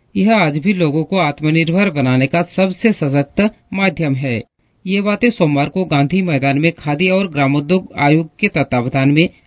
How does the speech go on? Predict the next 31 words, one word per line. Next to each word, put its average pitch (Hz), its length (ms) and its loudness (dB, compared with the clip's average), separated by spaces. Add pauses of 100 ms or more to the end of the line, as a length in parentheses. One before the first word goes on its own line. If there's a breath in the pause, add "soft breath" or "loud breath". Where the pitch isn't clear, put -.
आयोजित 180 380 0
खादी 156 340 -4
महोत्सव 147 460 -4
में 170 180 0
राज्यपाल 160 520 -2
रामनाथ 160 540 0
कोविंद 127 340 2
ने 160 180 2
कही। 147 680 -4 (320)
और 180 180 0
बिहार 185 340 0
बोर्ड 214 240 -2
आज 156 240 0
जारी 143 240 0
करेगा 147 360 -2
मैट्रिक 147 380 -2
का 170 100 0
मॉडल 147 320 0
पेपर। 143 460 -2 (280)
बिहार 170 220 2
विद्यालय 220 360 -2
परीक्षा 180 380 -2
समिति 170 360 0
मंगलवार 147 480 0
को 185 160 -2
मैट्रिक 165 420 0
का 196 100 2
मॉडल 127 320 2
पेपर 139 340 -2
जारी 143 280 0
करेगा। 127 500 -2